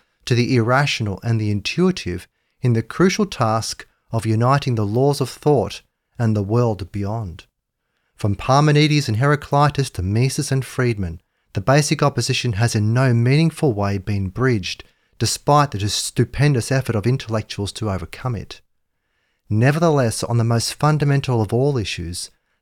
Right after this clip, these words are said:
Parmenides and Heraclitus could join hands, just as Mises and Friedman did. The issue of human autonomy. Van Til put it quite well. Open quote.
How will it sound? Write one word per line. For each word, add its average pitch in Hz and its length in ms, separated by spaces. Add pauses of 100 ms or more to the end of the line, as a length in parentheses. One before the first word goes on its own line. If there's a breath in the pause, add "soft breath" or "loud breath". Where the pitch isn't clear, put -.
(100)
Parmenides 127 720
and 107 100
Heraclitus 117 680
could 156 280
join 143 320
hands, 110 580 (540)
just 147 320
as 120 180
Mises 127 460
and 101 140
Friedman 95 540
did. 104 380 (800)
The 110 240
issue 143 320
of 104 220
human 143 380
autonomy. 113 840 (1160)
Van 131 300
Til 151 300
put - 260
it - 140
quite - 380
well. 101 520 (680)
Open 95 300
quote. - 400